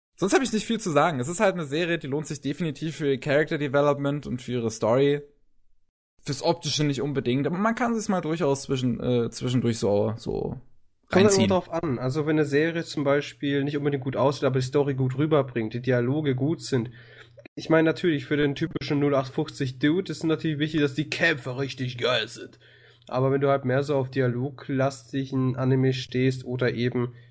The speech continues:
Speaker 2: auch Anime stehst, die einfach dir eine Geschichte ermittelt, also vermitteln möchten, dann ist es eigentlich mir egal, ob die Kämpfe jetzt gut aussehen oder nicht.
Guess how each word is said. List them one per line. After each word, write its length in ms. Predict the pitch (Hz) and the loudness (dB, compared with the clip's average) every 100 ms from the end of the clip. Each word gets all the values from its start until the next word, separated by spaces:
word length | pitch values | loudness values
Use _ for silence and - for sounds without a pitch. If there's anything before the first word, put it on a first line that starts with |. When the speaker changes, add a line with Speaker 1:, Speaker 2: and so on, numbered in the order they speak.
| - _ _ - | -20 _ _ -4
Speaker 2:
auch 240 | 117 123 | -2 0
Anime 340 | 135 127 127 123 | 2 4 4 2
stehst, 380 | - 120 123 | 0 -4 -2
die 80 | 123 | -4
einfach 480 | - 123 - 123 120 | -2 -2 0 -2 0
dir 100 | 127 | 0
eine 100 | 117 | 0
Geschichte 380 | 117 - 143 143 | 0 -2 -2 0
ermittelt, 480 | 113 110 120 117 104 | 0 -2 -2 -2 -2
also 220 | 120 110 - - - - | -2 -4 -6 -20 -20 -6
vermitteln 480 | - 135 135 131 123 | 2 4 4 2 0
möchten, 480 | 120 - 135 156 - - - _ - | 0 -2 -4 -4 -8 -20 -20 _ -10
dann 480 | 113 120 139 147 147 | -6 -2 0 2 2
ist 140 | 139 | 0
es 140 | 147 139 | -2 0
eigentlich 240 | 135 139 | 0 2
mir 120 | 139 | 4
egal, 220 | 135 131 143 | 4 4 2
ob 120 | 127 | 2
die 100 | 123 | -2
Kämpfe 340 | 131 127 127 | 0 0 0
jetzt 160 | 120 - | -4 -4
gut 180 | 127 123 | -2 0
aussehen 300 | 123 123 110 | 0 -2 -2
oder 180 | 110 | -2
nicht. 540 | 113 127 127 - - | 0 0 0 -4 -16